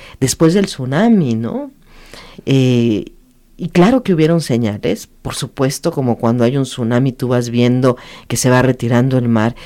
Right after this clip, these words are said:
Igual aquí tú vas viendo que hay cosas que se van perdiendo en la relación,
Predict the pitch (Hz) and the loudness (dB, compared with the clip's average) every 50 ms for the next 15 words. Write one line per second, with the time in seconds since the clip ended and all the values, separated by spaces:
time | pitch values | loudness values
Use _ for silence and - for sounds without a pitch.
0 | - - - - 180 175 160 190 254 302 311 285 - - 202 233 269 302 302 302 | -20 -18 -2 2 2 4 4 4 4 4 2 0 0 0 2 4 4 4 4 4
1 | 233 220 208 208 220 190 175 190 202 240 285 302 262 233 - 170 170 170 - - | 2 2 4 2 2 2 0 0 0 2 2 2 0 0 0 -2 -4 -4 0 2
2 | 196 254 285 277 254 240 - - 160 147 - 135 127 143 147 160 - - 135 131 | 2 2 2 2 -2 -2 -2 -4 -6 -4 -2 0 0 2 0 0 0 0 0 0
3 | 123 127 135 131 131 131 131 127 120 113 110 107 107 107 107 107 107 101 101 - | 2 2 2 4 4 4 4 2 2 2 2 0 -2 -2 -2 -2 -2 -4 -4 -6
4 | - - 117 110 110 104 | -8 -6 -6 -6 -6 -8